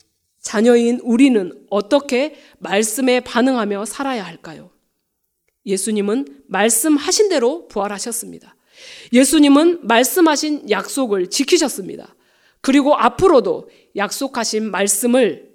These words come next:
지키심으로 이루실 것입니다. 성경이 예수 그리스도를 중심으로 오실 예수 그리스도와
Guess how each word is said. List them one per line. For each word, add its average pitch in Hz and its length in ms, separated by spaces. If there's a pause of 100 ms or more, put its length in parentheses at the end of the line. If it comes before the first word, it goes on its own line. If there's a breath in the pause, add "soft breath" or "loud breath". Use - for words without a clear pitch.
(640)
지키심으로 214 920
이루실 262 400
것입니다. - 640 (540 soft breath)
성경이 339 520
예수 320 220
그리스도를 294 480
중심으로 240 680 (280 loud breath)
오실 285 400
예수 285 280
그리스도와 202 520